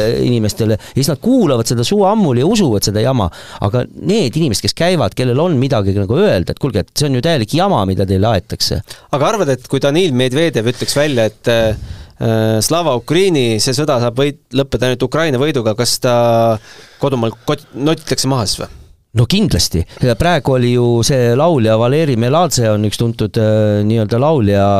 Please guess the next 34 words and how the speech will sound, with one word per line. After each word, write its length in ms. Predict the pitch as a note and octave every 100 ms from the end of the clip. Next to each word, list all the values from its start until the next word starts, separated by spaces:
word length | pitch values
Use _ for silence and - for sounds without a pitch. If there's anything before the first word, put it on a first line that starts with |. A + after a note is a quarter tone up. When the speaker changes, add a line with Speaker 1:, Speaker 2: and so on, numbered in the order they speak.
| G2+ F#2
Speaker 1:
kes, 300 | A2+ G#2+ - -
äh, 400 | G#2+ G#2 G2 - - - - -
kes 240 | A2+ - C3+
ütles 380 | C#3+ - G#2 A#2+
ühel, 320 | A2+ G#2+ G#2 G#2
äh, 300 | G2+ G2+ - - - A2 G#2
nii-öelda 480 | G#2 A2 G#2 - A2 A#2+
eraüritusel 960 | F3+ C3 C3 F3 - - G2+ D2+ G#2 - - - - -
või, 160 | B2 B2
või 140 | B2 -
jah, 160 | C#3+ B2
kuidagi 320 | B2+ G#2+ G2+ - - -
ja, 260 | - A2 G#2+ -
ja 240 | - A2+ -
ta 120 | -
sosistas 600 | A2+ G3 F3+ A#2 - -
küll 160 | A2 A2
vastu, 460 | D3 - - - - _ _ _ _ -
et 120 | -
talle 200 | A#2 C3
öeldi, 240 | A2+ G#2
et, 200 | - -
äh, 120 | G#2 - - -
Slava 340 | - C#3+ C3+
Ukraini, 300 | A#2 E3+ A#2+
siis 80 | -
tema 160 | D3+ A#2+
ütles 240 | - G#2
vist 160 | G#2+ -
Gerojem 400 | A#2+ D#3+ D3+ A2
Slava, 480 | - D3 D3+ A#2 F#2 -
<laughs> 200 | - -
ütles 240 | - A#2+ A2+
vastu 480 | E3 - - G2